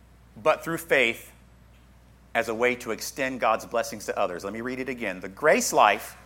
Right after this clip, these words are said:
which is what we try to live, doesn't see worship as a way to achieve God.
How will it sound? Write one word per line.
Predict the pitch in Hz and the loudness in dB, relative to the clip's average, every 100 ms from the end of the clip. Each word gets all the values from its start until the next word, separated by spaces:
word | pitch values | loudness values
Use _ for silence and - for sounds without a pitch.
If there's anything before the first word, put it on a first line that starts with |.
| - | -6
which | 135 - | -4 -2
is | 131 | -2
what | 143 135 | 0 0
we | 143 | -2
try | - 139 | 4 4
to | 139 | 4
live, | 143 113 95 - - - - - - - - - _ - - - | 2 2 0 -8 -20 -20 -20 -20 -20 -20 -20 -20 _ -20 -20 4
doesn't | 175 175 - | 6 6 4
see | - 202 | 0 4
worship | 185 190 175 | 6 6 4
as | 156 147 | 0 2
a | |
way | 156 | 2
to | 147 139 | 2 0
achieve | - 160 160 | -2 -6 0
God. | 127 139 | 8 8